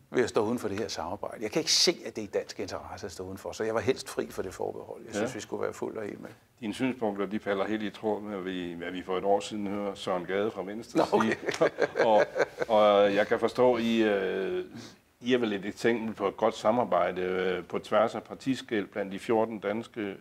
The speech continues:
Speaker 2: europaparlamentarikere.
Speaker 1: Ja, vi er gamle venner fra, øh, vores tid i Folketinget i,
Speaker 2: Ja.
Speaker 1: i tidernes morgen, og, og,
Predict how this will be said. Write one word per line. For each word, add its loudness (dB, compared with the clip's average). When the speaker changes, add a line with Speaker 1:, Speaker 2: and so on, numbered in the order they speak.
Speaker 2:
europaparlamentarikere. -10
Speaker 1:
Ja, -4
vi -4
er -6
gamle 0
venner -2
fra, -2
øh, -10
vores 0
tid -4
i -6
Folketinget -4
i, -12
Speaker 2:
Ja. -10
Speaker 1:
i -8
tidernes -6
morgen, -4
og, -4
og, -2